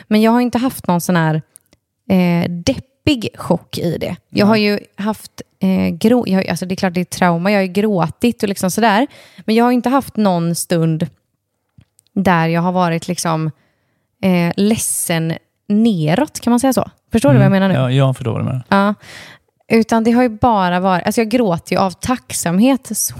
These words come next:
Speaker 1: ofta, fortfarande flera gånger om dagen.
Speaker 2: Mm.
Speaker 1: Alltså, och jag, jag känner att jag är...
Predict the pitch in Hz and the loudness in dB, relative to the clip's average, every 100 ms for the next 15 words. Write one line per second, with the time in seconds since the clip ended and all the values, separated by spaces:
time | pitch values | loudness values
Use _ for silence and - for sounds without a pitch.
0 | - 185 208 - - 302 - 269 - - | -4 -2 -4 -8 -4 -4 0 -2 0 0
1 | 170 262 285 247 226 185 196 359 - - | 0 2 2 2 2 2 2 2 -4 -10
2 | 117 113 117 _ _ _ _ - 233 240 | -6 -4 -6 _ _ _ _ 0 2 2
3 | 240 240 226 226 226 214 220 - 226 202 | 2 2 2 2 -2 -2 -4 0 -2 0
4 | 190 190 - 196 185 180 180 180 185 302 | 0 0 -2 0 0 0 -2 -4 -8 -6
5 | 214 202 180 175 | -2 0 0 -2